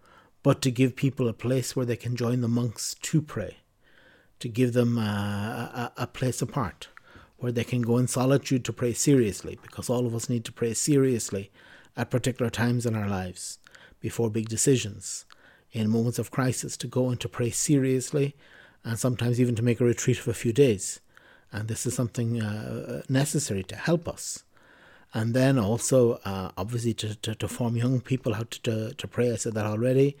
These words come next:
The different prayer groups and parishes. Um, and, uh, this, uh, role of spiritual direction,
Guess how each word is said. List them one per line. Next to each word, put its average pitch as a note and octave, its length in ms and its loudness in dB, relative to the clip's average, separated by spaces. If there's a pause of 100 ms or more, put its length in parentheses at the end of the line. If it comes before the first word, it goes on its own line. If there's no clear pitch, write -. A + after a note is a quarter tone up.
(380)
The A#2+ 60 -4
different A#2+ 280 0
prayer C3+ 260 8
groups C3 300 6
and A#2 120 2
parishes. C3+ 720 0 (560)
Um, B2 680 2
and, C3 400 2
uh, B2 180 4
this, - 640 2 (480)
uh, A2 400 -2
role C#3 300 8
of A#2 80 2
spiritual C3 460 6
direction, E3 680 2